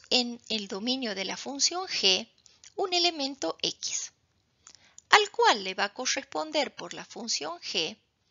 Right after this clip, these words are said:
una imagen u igual a g de x. Como esta u también pertenece al dominio de la función f, y aplicándole la misma, podemos obtener un elemento i, que es la imagen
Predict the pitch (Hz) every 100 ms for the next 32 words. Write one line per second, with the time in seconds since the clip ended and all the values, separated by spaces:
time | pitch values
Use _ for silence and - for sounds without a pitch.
0 | - _ - - - 403 392 370 285 277
1 | - 320 - - 180 _ _ _ _ _
2 | _ _ _ _ - 359 233 190 254 -
3 | 190 175 - - - - - _ _ _
4 | _ _ - _ _ _ 330 370 539 -
5 | - 415 - - 277 185 _ _ _ 202
6 | 196 214 359 370 196 - 185 196 - 208
7 | 180 190 196 202 208 214 214 - 277 -
8 | 392 311 220 - 214 233 - _ _ _
9 | _ - 214 196 - 202 - 240 226 185
10 | 185 240 349 233 196 202 202 226 _ _
11 | _ - 349 415 440 392 359 - 330 339
12 | 311 277 220 208 214 214 214 - 240 -
13 | 392 330 415 _ _ _ _ _ _ -
14 | 320 - 320 277 285 294 415 415 - 277
15 | 330